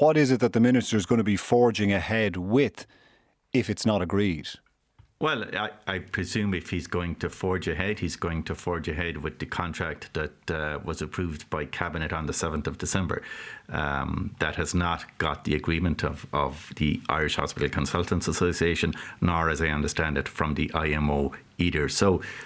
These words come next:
Speaker 2: look, we hope that that won't happen. We think there's room for more collaborative discussion on this, uh, and we're willing and, and able to come to the table. Uh, we've to finish our consultation process. We'll do that, and we hope to be in a position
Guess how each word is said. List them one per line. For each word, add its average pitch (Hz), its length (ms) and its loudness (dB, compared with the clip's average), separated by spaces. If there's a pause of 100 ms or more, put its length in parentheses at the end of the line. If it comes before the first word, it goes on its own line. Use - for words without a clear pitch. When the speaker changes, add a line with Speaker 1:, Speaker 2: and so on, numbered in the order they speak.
(120)
Speaker 2:
look, 123 200 6
we 170 140 6
hope 135 340 6
that 82 180 2 (220)
that 92 180 2
won't 85 180 4
happen. 92 1000 0
We 85 120 2
think 85 260 0
there's 82 220 0
room 82 160 2
for - 100 0
more 82 320 4
collaborative 78 600 -2
discussion 82 480 0
on 80 100 0
this, 80 260 0 (460)
uh, 78 540 0
and 82 380 0
we're 90 380 2 (220)
willing 82 540 2
and, 76 260 -2
and 80 100 0
able 78 280 0
to - 80 -10
come 80 180 2
to - 80 -6
the 73 100 0
table. 78 380 0 (320)
Uh, 73 340 0
we've 78 200 0
to 85 80 2
finish 113 300 2
our 76 100 0
consultation 76 640 0
process. 76 460 -2 (800)
We'll 80 160 2
do 101 180 2
that, 78 300 0 (260)
and 78 220 0
we 80 180 2
hope 95 240 2
to - 80 -8
be 78 100 0
in 69 60 0
a 67 60 0
position 73 600 0